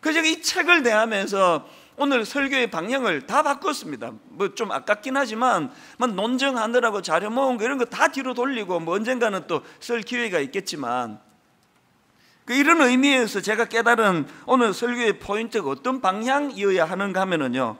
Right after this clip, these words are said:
예수 그리스도의 성육신 사건은 죄로 인해 사망의 길을 걷고 있는 인간을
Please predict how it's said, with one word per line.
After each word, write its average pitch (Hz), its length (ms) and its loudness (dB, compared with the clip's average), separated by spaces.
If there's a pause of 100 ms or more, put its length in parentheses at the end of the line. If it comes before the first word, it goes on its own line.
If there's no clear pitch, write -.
(340)
예수 254 320 2
그리스도의 233 560 -2
성육신 247 580 0
사건은 180 640 2 (460)
죄로 269 560 6
인해 240 340 4
사망의 262 640 4
길을 220 300 -4
걷고 208 380 -2
있는 208 240 -2
인간을 208 640 2